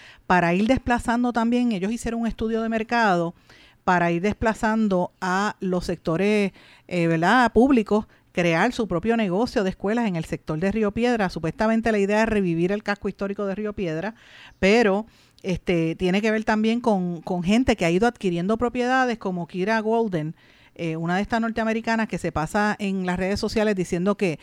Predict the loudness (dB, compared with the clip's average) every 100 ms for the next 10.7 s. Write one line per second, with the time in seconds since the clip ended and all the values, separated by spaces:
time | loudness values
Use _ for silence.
0 | -14 -2 2 2 0 -4 0 0 0 -2
1 | -2 -2 -2 -2 -2 -2 -2 -2 -2 2
2 | 2 0 -4 -16 _ -6 -6 -4 -4 -4
3 | -4 -4 -4 -4 -2 -4 -2 -2 0 -2
4 | -2 -4 -2 0 0 0 -2 -6 -14 -20
5 | -20 -12 -4 -4 0 0 0 -2 -6 _
6 | _ _ -2 0 2 2 0 2 2 4
7 | 2 0 0 0 2 2 2 0 0 0
8 | -2 -4 -4 -2 0 0 0 0 0 -2
9 | 0 -2 -2 -2 0 0 -2 -4 -4 -4
10 | -2 -4 -2 -4 -2 -2 -4